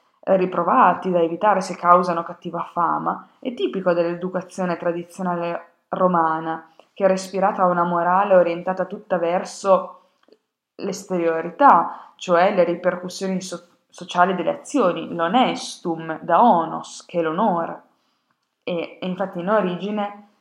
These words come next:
honestum è ciò che procura onore, ciò che viene riconosciuto dagli altri, dall'opinione pubblica, come degno di essere apprezzato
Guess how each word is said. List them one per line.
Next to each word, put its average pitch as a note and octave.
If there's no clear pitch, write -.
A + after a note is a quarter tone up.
honestum G3
è D#3+
ciò F3+
che F3+
procura F3
onore, D#3+
ciò G3
che G3+
viene G3
riconosciuto F3+
dagli F3
altri, E3
dall'opinione F3
pubblica, F3
come F#3
degno A3
di F3+
essere G#3
apprezzato E3